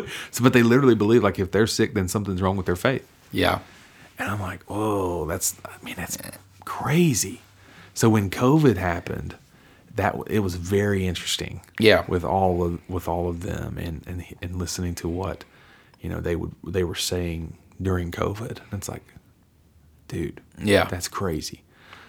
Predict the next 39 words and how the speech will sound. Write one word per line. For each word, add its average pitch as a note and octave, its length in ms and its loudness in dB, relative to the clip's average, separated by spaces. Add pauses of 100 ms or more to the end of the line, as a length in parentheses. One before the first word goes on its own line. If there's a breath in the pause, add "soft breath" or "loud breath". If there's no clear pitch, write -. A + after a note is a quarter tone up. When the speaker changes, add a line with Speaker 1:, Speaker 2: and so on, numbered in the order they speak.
(160 loud breath)
Speaker 1:
Uh, G2+ 160 -12
and A#2+ 120 0
I B2+ 80 2
think C#3 360 4
that, - 360 2
I G3 200 4
think F3+ 260 2
that - 240 -2
kinda E2+ 180 -2
connects D#2 360 -8
to - 180 -2
life F2 260 -4
from D#2+ 300 -4
God, - 360 -4
because F#2+ 300 -2
they're F#2+ 180 6
expecting, F#2 800 -2 (680 soft breath)
um, E2+ 460 -4
they're G2 280 0
living F#2+ 340 2
in F#2 160 0
that F2+ 180 -2
perpetual, F2+ 920 2 (580 soft breath)
"God's F#2+ 320 4
giving F#2 460 0
me F2+ 140 0
this, F2 640 0 (340)
and F#2 100 -8
I'll F2+ 80 -2
Speaker 2:
Yeah. F#2+ 180 4
Speaker 1:
never F#2+ 260 2
be E2+ 180 -2
sick." - 480 -4 (220)
Speaker 2:
Right. G2 340 4
Speaker 1:
You G#2 80 0
know G#2+ 60 4
what G#2+ 60 4
I G2+ 40 2
mean? G#2+ 320 0